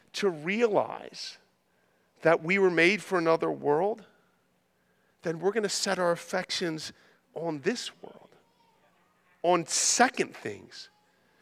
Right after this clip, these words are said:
And Jesus is warning us about that. In fact, Jesus says it's foolish. But how do you know if you're foolish? How do you know if you're living for second things? Well, according to this passage,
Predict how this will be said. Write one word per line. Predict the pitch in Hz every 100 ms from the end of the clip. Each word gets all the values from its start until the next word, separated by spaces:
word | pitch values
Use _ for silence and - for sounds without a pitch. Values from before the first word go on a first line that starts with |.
| _ -
And | 160
Jesus | 135 190 233 240 220
is | 196
warning | 147 196 277 240
us | 165 131
about | 127 127 135
that. | 143
In | 120
fact, | 254 220 - - -
Jesus | 120 202 247 226 -
says | - 190 180 -
it's | 190 190 -
foolish. | - - 247 302 143 95 - - - _ _ _ _ _ _ _ _ _ _ _ _ _ _ -
But | 240 - - _ -
how | - 233 294
do |
you | 339 339
know | 269 202 196
if | 185 -
you're | 175 202
foolish? | - 165 120 117
How | 214
do | 269
you |
know | 254
if | 214
you're | 196 185
living | 180 190 175 160
for | - 165 160
second | - 156 - 135
things? | 202 147 87 - - _ _ _ - -
Well, | 190 190
according | 180 214 233 208
to | 165
this | 143 285 -
passage, | - 143 131 - 151 190